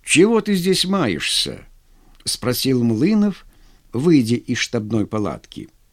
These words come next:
"Поднимись на горку, что левее. Михаил Дмитриевич ее счастливой назвал.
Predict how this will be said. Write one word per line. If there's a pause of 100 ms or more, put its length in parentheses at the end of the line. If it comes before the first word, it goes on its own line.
(320)
"Поднимись
на
горку,
что
левее. (380)
Михаил
Дмитриевич
ее
счастливой
назвал.